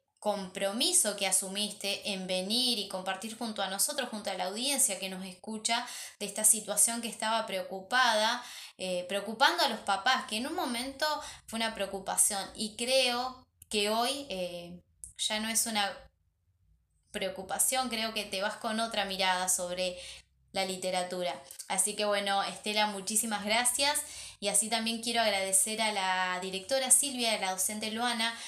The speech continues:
por haber brindado su tiempo, por habernos, eh, dado sus aportes, explicaciones en cuanto a cómo se aborda la literatura hoy en las escuelas.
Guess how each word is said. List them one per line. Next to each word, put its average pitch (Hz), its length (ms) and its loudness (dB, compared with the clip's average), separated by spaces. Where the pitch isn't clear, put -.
por 202 160 0
haber 196 260 2
brindado 202 380 -2
su 190 240 -2
tiempo, 220 640 0
por 185 140 -2
habernos, 202 640 0
eh, 180 680 -4
dado 233 360 8
sus - 240 2
aportes, 226 800 4
explicaciones 226 880 2
en 196 140 -4
cuanto 220 360 0
a 214 120 -2
cómo 349 280 -2
se - 180 4
aborda 226 500 2
la 214 120 0
literatura 196 720 -2
hoy 196 140 -4
en 190 40 -4
las 180 200 0
escuelas. 170 400 -6